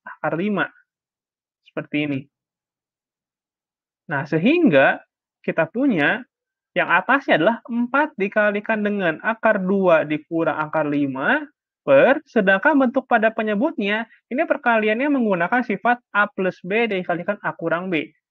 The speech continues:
yaitu A kuadrat dikurang B kuadrat. Jadi kita punya di sini akar dua kuadrat dikurang akar lima kuadrat. Yang mana kita gunakan sifat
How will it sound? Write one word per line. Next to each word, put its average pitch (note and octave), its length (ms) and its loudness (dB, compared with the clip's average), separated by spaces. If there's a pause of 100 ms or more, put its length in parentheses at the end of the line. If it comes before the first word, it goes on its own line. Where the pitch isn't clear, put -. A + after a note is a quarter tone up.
(140)
yaitu C#3+ 400 -2
A E3 80 -2
kuadrat D#3+ 560 2
dikurang D#3 480 -4
B C#3+ 240 -2
kuadrat. D#3+ 400 2 (560)
Jadi D#3 160 0
kita G#3 240 0
punya F3+ 160 -2
di F#3+ 80 2
sini F3 300 -6 (580)
akar A3 480 0
dua F3 400 0
kuadrat G#3+ 560 -2 (1040)
dikurang D#3 640 -2 (640)
akar E3+ 320 0
lima C#3 320 -2
kuadrat. G#3 480 2 (1300)
Yang C#3+ 240 0
mana B3+ 280 4 (520)
kita F#3 240 -2
gunakan F3 320 -2
sifat F#3 400 0